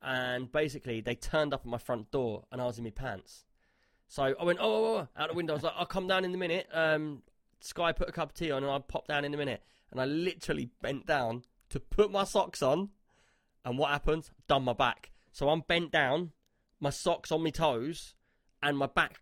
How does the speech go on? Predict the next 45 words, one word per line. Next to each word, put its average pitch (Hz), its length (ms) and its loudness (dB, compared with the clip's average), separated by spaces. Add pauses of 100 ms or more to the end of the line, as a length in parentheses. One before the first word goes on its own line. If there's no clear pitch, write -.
goes. 143 440 0 (200)
I 139 100 0
can't 156 380 2
even 139 160 -8
stand 143 340 -2
up. 147 300 -4
I, 139 140 0 (220)
I, 143 120 2
like, 143 240 0
fumble 175 400 2
for 165 120 -4
my 143 120 4
phone, 135 400 2 (360)
and 131 120 0
I'm 139 120 2
like, 131 200 0 (400)
"Ellen, 170 320 -2 (600)
where 185 160 4
are 190 120 4
you?" 147 60 0
She's 139 160 -6
like, 139 140 -2
"I'm 139 120 -2
at 151 80 0
my 147 60 -2
mum's. 156 340 0
It's - 160 -12
only 135 120 0
six - 220 -8
doors 127 240 -2
away." 110 240 -2 (240)
I'm 135 80 -4
like, 147 140 -2 (200)
"Get 170 140 -4
back 156 140 2
home 151 200 0
now." 147 220 0 (260)
I - 60 -14
said, 156 240 -8
like, 143 300 -6 (400)
"Sky's 170 400 -4
nan's 175 240 4
downstairs, 135 680 -4 (320)
and, 139 260 0
uh, 131 260 2